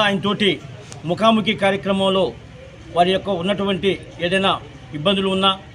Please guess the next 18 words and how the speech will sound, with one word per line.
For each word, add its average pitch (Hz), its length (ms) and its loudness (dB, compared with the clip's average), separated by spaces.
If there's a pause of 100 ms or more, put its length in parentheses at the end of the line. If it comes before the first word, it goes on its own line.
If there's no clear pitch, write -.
(340)
లేకపోతే 196 340 0 (100)
వారి 208 160 4
యొక్క 180 240 -4
సూచనలు 247 480 4 (400)
నియోజకవర్గానికి 202 800 0
కానీ 196 240 2
పట్టణానికి 190 400 0
కానీ 190 200 2 (580)
అభివృద్ధి 220 460 4 (380)
కార్యక్రమాలు 208 580 2
ఏమన్నా 190 280 0
ఉంటే 185 200 0 (580)
తప్పకుండా 190 460 2 (600)
స్వేచ్ఛగా 196 500 2 (540)
అవన్నీ 160 320 -2
కూడా 190 180 2
వాళ్ళు 175 220 2 (380)
ఆయన 160 120 0